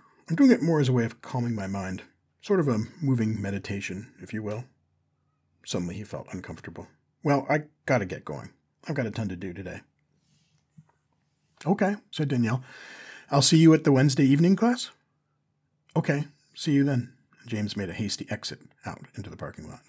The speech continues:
Sitting in his car outside, James realized he had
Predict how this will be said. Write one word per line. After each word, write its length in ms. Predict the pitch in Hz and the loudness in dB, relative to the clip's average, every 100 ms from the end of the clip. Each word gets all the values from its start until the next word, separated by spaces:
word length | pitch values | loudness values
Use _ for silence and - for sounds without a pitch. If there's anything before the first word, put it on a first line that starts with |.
| _ _ _ _ _ _ _ _ _ _ _ - _ _ _ _ _ _ _ _ - | _ _ _ _ _ _ _ _ _ _ _ -20 _ _ _ _ _ _ _ _ -10
Sitting 320 | - 240 226 | -4 0 2
in 80 | 175 | 2
his 120 | 127 | 2
car 400 | - 123 64 101 | -2 -4 -4 -6
outside, 500 | 82 - 131 82 87 | -10 -6 -4 -4 -6
James 320 | 120 143 156 143 | -4 -2 -2 -2
realized 400 | 104 95 101 - | -4 -4 -6 -6
he 160 | 143 | -4
had 380 | 104 82 - - | -4 -6 -10 -14